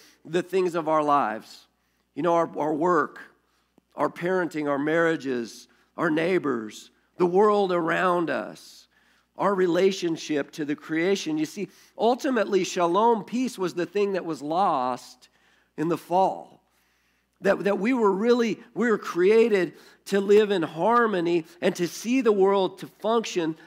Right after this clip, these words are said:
as it should around us. But because of the fall, <coughs> excuse me, we're now living in a place where God is restoring that. And one day he's gonna restore Eden,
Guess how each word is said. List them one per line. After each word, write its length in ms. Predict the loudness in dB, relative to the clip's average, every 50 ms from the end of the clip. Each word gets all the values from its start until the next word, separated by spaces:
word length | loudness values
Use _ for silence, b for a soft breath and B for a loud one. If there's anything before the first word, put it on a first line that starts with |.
| B B
as 240 | -2 -2 -2 -2 -4
it 160 | -8 -10 -10
should 520 | -10 -10 -8 -6 -4 -2 0 0 -2 -2 -4
around 440 | -6 -6 -4 -2 -2 -2 -2 -4 -6
us. 400 | -10 -14 -18 -20 -20 -20 -20 _ _ _ _ _ _ _ _ _ _ _ _ -6
But 120 | -4 -2
because 280 | -2 -2 -2 -2 -2 -2
of 60 | -4
the 80 | -4
fall, 460 | -4 -2 0 2 4 4 4 2 B B B B B B B B B B B B B
<coughs> 260 | B B B _ -4
excuse 600 | -2 0 2 2 2 0 -2 -6 -8 -6 -6 -4
me, 100 | -4 -6 -8 -12 _ -6
we're 160 | -2 0 2
now 220 | 2 2 2 2 4
living 280 | 4 4 4 4 2
in 60 | 2
a 40 | 0
place 320 | -2 -2 0 0 0 -2 -4 B B B
where 160 | 0 0 2
God 240 | 2 2 2 2 0
is 100 | -2 -2
restoring 800 | -2 -2 -2 -4 -8 -6 0 2 4 4 4 4 2 0 0
that. 180 | 0 0 0 -2
And 100 | -2 -2
one 220 | -2 -2 -2 -2
day 200 | -2 -2 -4 -4 -6 B B B
he's 160 | B -4 -2
gonna 160 | 0 0 2
restore 640 | 2 2 2 0 -2 -4 -2 2 4 4 6 4 4 2
Eden, 400 | -2 -6 -6 -4 -4 -4 -4